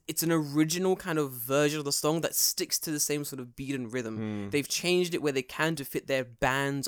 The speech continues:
Speaker 1: own sound, but it's still basically that song.
Speaker 2: Yeah.
Speaker 1: And I like both versions of the song. The original, fantastic.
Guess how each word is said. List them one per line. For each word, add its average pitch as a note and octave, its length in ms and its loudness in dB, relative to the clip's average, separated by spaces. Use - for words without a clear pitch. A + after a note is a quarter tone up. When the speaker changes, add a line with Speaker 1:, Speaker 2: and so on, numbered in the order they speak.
Speaker 1:
own B2 320 -4
sound, F3 560 2
but C3 140 -2
it's - 100 -6
still - 260 -2
basically B2+ 320 -2
that A2+ 180 -6
song. B2 240 -2
Speaker 2:
Yeah. F#2 280 -10
Speaker 1:
And G3+ 120 2
I E4 60 6
like F#4 280 2
both C3 420 -2
versions C3+ 220 2
of A#2+ 60 -4
the A2 80 -8
song. A2 260 -4
The D#3 80 0
original, A3 480 2
fantastic. - 640 -12